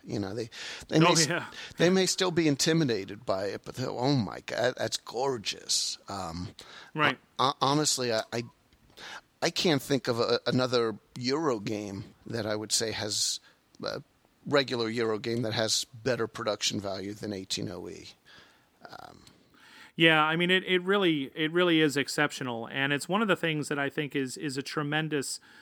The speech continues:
Speaker 2: you know, kind of pro, uh, for the game, um, you know, that labor of love. Uh, the other things are, are hidden things that I think are truly exceptional. Uh, the rule book. Uh, I
Speaker 1: Mm-hmm.
Speaker 2: found the rule book to be excellent. I mean,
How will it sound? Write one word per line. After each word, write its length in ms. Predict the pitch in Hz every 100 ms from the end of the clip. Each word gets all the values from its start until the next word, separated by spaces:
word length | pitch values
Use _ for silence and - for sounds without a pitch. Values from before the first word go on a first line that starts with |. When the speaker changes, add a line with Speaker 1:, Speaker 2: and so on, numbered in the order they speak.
| - -
Speaker 2:
you 80 | 151
know, 100 | 143
kind 240 | - 160
of 160 | 135 -
pro, 640 | - 165 165 143 123 123
uh, 200 | 147 135
for 220 | - 156
the 80 | 139
game, 480 | 131 143 139 123 117
um, 500 | - 135 135 131 139
you 140 | 151 156
know, 80 |
that 200 | 143 143
labor 340 | 139 147 143 139
of 120 | 127
love. 300 | 135 135 123 - - - -
Uh, 120 | 156
the 160 | 147 185
other 160 | 247
things 380 | 302 214 196 175
are, 160 | 170 160
are 220 | 160 160
hidden 480 | - 277 208 156 131
things 440 | - 131 123 117
that 120 | 151
I 100 | 139
think 240 | 135 156 139
are 60 | 135
truly 360 | - 156 143
exceptional. 640 | 131 - 151 - 135 117 - - - -
Uh, 200 | 147 147
the 120 | 143 156
rule 220 | 190 190
book. 320 | 147 117 - -
Uh, 160 | 147 135
I 100 | 156
Speaker 1:
Mm-hmm. 100 | 151
Speaker 2:
found 240 | 185 175 156
the 40 |
rule 220 | 151 170
book 260 | 156 143 -
to 160 | -
be 420 | 139 143 135 135 123 - - - _ -
excellent. 640 | 165 - - 123 113 - - _
I 140 | 139 143
mean, 460 | 143 143 143 135